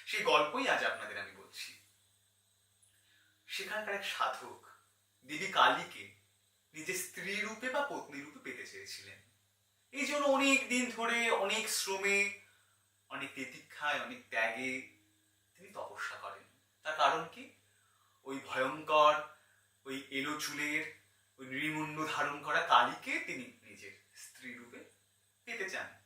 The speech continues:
সেই দেবী অংশকে। এই জন্য বহুদিন ধরে সেই তপস্যা বা সাধনা চলে।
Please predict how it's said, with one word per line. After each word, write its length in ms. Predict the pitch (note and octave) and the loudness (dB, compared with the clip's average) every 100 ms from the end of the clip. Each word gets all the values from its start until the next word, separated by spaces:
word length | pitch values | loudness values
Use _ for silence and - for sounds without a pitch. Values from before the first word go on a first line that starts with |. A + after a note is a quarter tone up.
| _ _ _ _ _ _ | _ _ _ _ _ _
সেই 240 | - B2 | -16 -10
দেবী 280 | C3 B2+ C3+ | -8 -6 -6
অংশকে। 540 | - - - - - - - - | -8 -8 -10 -10 -14 -20 -20 -6
এই 100 | - | -2
জন্য 220 | A#3+ B3 | 0 0
বহুদিন 640 | - F#4 - - A3 C4 | 0 -2 -4 -6 -8 -8
ধরে 380 | - - - - - _ _ | -8 -6 -6 -8 -18 _ _
সেই 120 | - C3+ | -16 -4
তপস্যা 480 | - - - - | -2 0 -2 -4
বা 120 | F#3 F#3+ | -2 0
সাধনা 440 | D3 - B2+ D3+ | 2 0 -2 -8
চলে। 380 | - - - | -8 -10 -12